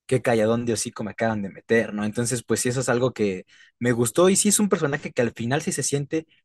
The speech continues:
como un buen agregado, este, a los personajes de la serie, aunque yo con alguien que no sentí que haya aportado nada, ni qué onda,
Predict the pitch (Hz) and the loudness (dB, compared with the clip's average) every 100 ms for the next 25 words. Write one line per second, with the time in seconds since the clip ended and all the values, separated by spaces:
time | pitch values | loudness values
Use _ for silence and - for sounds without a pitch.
0 | - 127 131 143 147 147 143 135 110 101 | -6 -2 2 2 4 4 4 2 0 0
1 | 113 120 120 110 95 - - 90 85 82 | 2 2 2 0 -2 -10 -14 -16 -14 -16
2 | - _ _ - 123 110 110 117 127 127 | -20 _ _ 0 2 2 0 0 0 0
3 | 107 98 - 107 98 - 113 110 117 113 | 0 0 0 -2 -4 -4 -4 0 2 2
4 | - _ _ - 190 214 196 196 202 180 | -2 _ _ 4 4 6 6 6 4 4
5 | 135 160 - 160 - 170 165 _ - 156 | 0 2 0 -2 -6 -4 -4 _ 0 2
6 | 165 113 - - 170 160 127 147 165 165 | 0 -2 -8 -2 2 2 2 0 0 -2
7 | 156 _ _ _ - 123 113 - 160 185 | -8 _ _ _ -8 -4 -4 2 2 4
8 | 185 190 | 0 -4